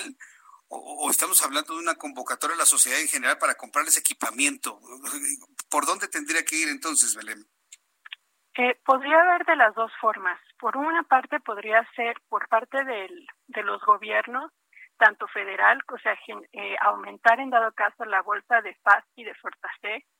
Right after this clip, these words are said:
Speaker 2: Puede hab-, también haber algún esfuerzo, mm, estatal o municipal, por ejemplo, si aumentara estos fondos o, u ocupar recursos de, mm,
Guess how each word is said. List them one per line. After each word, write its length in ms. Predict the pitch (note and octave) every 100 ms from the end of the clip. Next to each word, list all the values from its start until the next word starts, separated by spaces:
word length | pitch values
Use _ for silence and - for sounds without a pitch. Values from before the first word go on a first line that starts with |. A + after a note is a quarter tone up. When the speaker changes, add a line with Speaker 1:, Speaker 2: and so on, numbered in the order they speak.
| _ _ _
Speaker 2:
Puede 220 | - B3+
hab-, 200 | D#4+ D4 -
también 360 | E3 A3+ A#3
haber 320 | A#3 A3+ G#3+
algún 300 | A3 A3 A3
esfuerzo, 760 | G#3+ - - G#3+ - - A3+ - _ _ _ _
mm, 60 | A#3 -
estatal 540 | - - G#3 - A3 A#3
o 40 |
municipal, 680 | A#3 G#3 - _ - G#3+ A3+
por 180 | - G3
ejemplo, 560 | - A3 G#3+ A#3 G3+ -
si 220 | B3 G#3+
aumentara 600 | - G3+ G3 G3 A3+ A#3 B3+
estos 220 | - A#3
fondos 380 | - A3 A3+ A#3 _ _
o, 420 | C4+ C4 C4+ A#3 - -
u 140 | A3 C#4+
ocupar 600 | D4 A3+ _ G#3+ A3+ -
recursos 680 | A3 - A#3+ A#3+ - B3 A3+
de, 340 | G#3+ A3 A3+
mm, 220 | A#3 B3